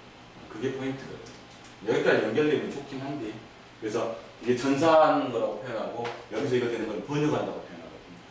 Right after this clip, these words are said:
그래? 그 자체가. 그래서 여기랑 연결돼 있기 때문에 조금 더 머리, 알아둬야 돼. 단원 자체가 끊어지는 게 아니라 이런 연결이 돼.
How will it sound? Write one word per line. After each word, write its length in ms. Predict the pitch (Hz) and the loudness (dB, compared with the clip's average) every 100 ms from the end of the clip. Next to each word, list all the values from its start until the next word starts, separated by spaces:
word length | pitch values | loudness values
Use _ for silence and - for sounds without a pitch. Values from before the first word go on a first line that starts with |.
| - | -14
그래? 100 | 95 | -12
그 400 | - - - - | -14 -18 -20 -20
자체가. 340 | - - - - - - - - - | -20 -18 -20 -20 -20 -20 -20 -20 -18
그래서 360 | - 107 120 - | -10 -6 -6 0
여기랑 360 | 120 165 196 185 131 | 4 6 6 4 4
연결돼 320 | 170 170 143 | 0 0 0
있기 320 | - - - | -4 -10 -4
때문에 500 | 135 151 175 - - - - | -2 0 0 0 -2 -8 -12
조금 340 | 175 - 185 160 | -10 -10 -8 -2
더 160 | 160 | 0
머리, 160 | - - - - - | 0 0 -6 -12 2
알아둬야 540 | 123 143 143 147 - | 4 6 8 8 8
돼. 140 | - - - - - - - - - - - - - - - | 2 -8 -14 -18 -18 -10 -8 -4 -2 0 -4 -8 -12 -16 -12
단원 220 | - 120 123 | -8 -4 -4
자체가 680 | - 127 113 107 107 - - | -6 -6 -6 -4 -4 -6 -2
끊어지는 500 | 226 220 190 156 110 | 0 0 0 -2 -2
게 80 | |
아니라 140 | 95 90 | -4 -4
이런 200 | 101 98 90 | -6 -6 -8
연결이 400 | 104 131 135 | -6 0 0
돼. 100 | 117 | 0